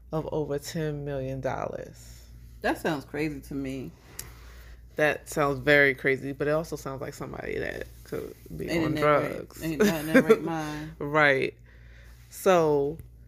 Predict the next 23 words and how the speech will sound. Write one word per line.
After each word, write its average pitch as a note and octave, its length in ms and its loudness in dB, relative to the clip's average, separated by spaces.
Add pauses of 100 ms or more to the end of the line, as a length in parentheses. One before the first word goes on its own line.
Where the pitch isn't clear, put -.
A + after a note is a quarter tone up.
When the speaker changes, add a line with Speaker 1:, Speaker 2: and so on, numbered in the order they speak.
(160)
Speaker 1:
Curtis B3+ 380 6
Edward A3+ 300 4
Smith, F3+ 460 2
sixty, B3 500 4 (480)
at F3+ 160 4
the C#3+ 100 4
age F3+ 200 6
of A3 60 2
sixty-one, F#3+ 1000 -2 (1700)
who, F3+ 720 8 (100)
you F3+ 140 2
know, D#3+ 200 4
allegedly F#3+ 440 4
shot F#3+ 420 4
Murdaugh, D#3 840 2 (440)
was D#3+ 260 4
charged G3+ 420 4
with F3+ 260 4
assisted G3 580 0
suicide, F3 760 6
assault, F#3 600 2 (640)
and G#3+ 260 8
battery F#3 540 6